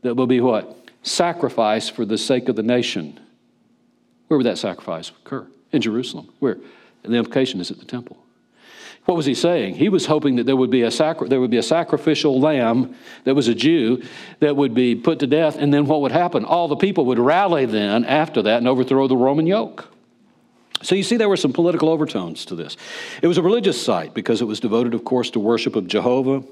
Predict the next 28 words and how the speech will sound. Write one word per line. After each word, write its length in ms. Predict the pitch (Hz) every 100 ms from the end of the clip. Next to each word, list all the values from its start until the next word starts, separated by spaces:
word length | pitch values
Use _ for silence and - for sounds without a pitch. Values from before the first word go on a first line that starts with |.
| -
the 60 | 90
monotheistic 760 | 92 113 113 117 113 110 113 98
God, 500 | 107 107 104 95 -
supreme 680 | - - 104 101 107 - _ _ -
creator 480 | - 98 98 92 95
of 140 | 90 90
all 160 | 95
the 80 | 90
universe. 600 | 85 90 85 98 - - _ _ _
It 400 | _ - - -
was 100 | 123
a 40 |
place 280 | 135 151 135
of 60 | -
sacrifice. 880 | - 123 120 110 104 98 107 - - _ _ _ _ - - - - - -
Synagogues 1160 | - 277 294 175 139 110 117 139 160 - - - _ _ -
in 180 | 131
Jerusalem 540 | 135 123 147 170 220 151
and, 200 | 120 120
and 200 | 123 120 123
in 80 |
the 80 | 135
countryside, 840 | 131 123 113 92 98 87 92 127 120 _
synagogues 840 | - 196 151 123 123 131 123 - - -
were 480 | 117 110 107 95 - -
places 380 | 110 - -
of 80 | 156
study 460 | - - 220 92